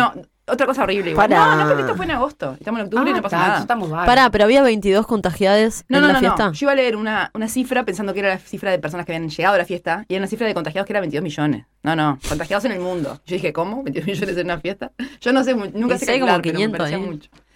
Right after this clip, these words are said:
Speaker 1: Eh, no, la fiesta esta no sé cuánta gente entró, pero fue ahora a finales de agosto y, mm, cuestión que no solamente una fiesta toda apretada en todo el mundo con coronavirus, sino que además,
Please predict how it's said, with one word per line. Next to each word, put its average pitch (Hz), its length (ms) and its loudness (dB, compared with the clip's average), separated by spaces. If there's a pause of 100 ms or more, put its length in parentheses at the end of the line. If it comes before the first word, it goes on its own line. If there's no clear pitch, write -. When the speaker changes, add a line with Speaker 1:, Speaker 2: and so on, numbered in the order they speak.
(320)
Speaker 1:
Eh, 202 220 0
no, 269 300 4
la 240 140 2
fiesta 440 340 -2
esta - 220 -4
no 320 80 -4
sé 302 300 -2
cuánta 156 220 -2
gente 170 200 -6
entró, 185 400 2
pero 170 280 0
fue 208 240 -2
ahora 180 340 4
a 151 60 -2
finales 170 320 -6
de 190 80 -6
agosto 240 560 -2 (400)
y, 208 560 -2
mm, 180 500 -4 (560)
cuestión 294 960 0
que 226 360 0 (120)
no 262 240 2
solamente 254 580 0
una 175 120 -4
fiesta 156 640 0
toda 165 120 0
apretada 151 360 -4
en 143 160 -2
todo 151 100 -6
el 151 60 -2
mundo 160 260 -6
con 143 200 -2
coronavirus, 202 680 0
sino 233 280 -6
que 240 160 -4
además, 311 640 0